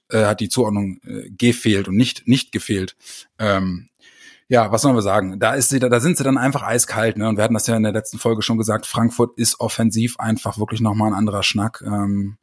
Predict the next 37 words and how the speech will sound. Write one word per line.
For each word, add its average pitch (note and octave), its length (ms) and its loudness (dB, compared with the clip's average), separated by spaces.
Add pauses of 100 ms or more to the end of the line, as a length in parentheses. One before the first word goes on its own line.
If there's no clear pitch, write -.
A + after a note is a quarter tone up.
(380)
das - 160 -6
Einzige, A#2 420 0
was A2+ 220 -2
ich A2+ 180 -6
ja A2+ 160 0
ein G#2 120 0
bisschen C#3+ 260 0
persönlich A#2+ 500 2
nehme A2+ 240 4
und A2 100 -2
wo G#2 120 -2
ich G2 100 -8
echt A#2+ 220 -6
ein A#2 80 -4
bisschen A#2+ 200 -4
enttäuscht A#2 420 -4
bin, A#2 100 -4
ist, A2 160 -4
dass G#2+ 100 -10
ausgerechnet B2+ 600 -2
Ilsanker B2+ 580 2
zwei B2 220 0
Buden A#2+ 260 -4
macht. F2 200 -12
Hat - 100 -6
er B2+ 40 2
jemals F3 400 2
in D#3 60 -6
seinem C#3 240 0
Leben B2+ 180 2
schon A#2 140 -2
mal G#2+ 100 -4
zwei B2+ 240 0
Buden C#3+ 280 -6
pro - 120 -10
Spiel C3 200 -8
gemacht? C3+ 260 -8